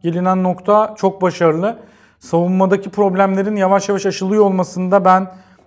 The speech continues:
bu ikilinin başarılı performansının payı olduğunu düşünüyorum. Yani çok da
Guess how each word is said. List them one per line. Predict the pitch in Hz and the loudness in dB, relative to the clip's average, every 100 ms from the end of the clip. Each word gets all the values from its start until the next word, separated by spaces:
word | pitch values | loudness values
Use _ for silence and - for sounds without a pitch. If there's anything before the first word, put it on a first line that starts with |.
| - | -6
bu | 170 | -4
ikilinin | 190 190 202 190 | -2 -2 -2 2
başarılı | 175 190 196 | 2 0 0
performansının | 190 170 185 185 175 185 | 0 0 0 -2 -4 -4
payı | 185 180 | -2 0
olduğunu | 175 180 | -2 -6
düşünüyorum. | - 147 139 | -6 -6 -2
Yani | 143 139 | -4 -4
çok | 180 175 185 | -8 -4 2
da | 185 | 2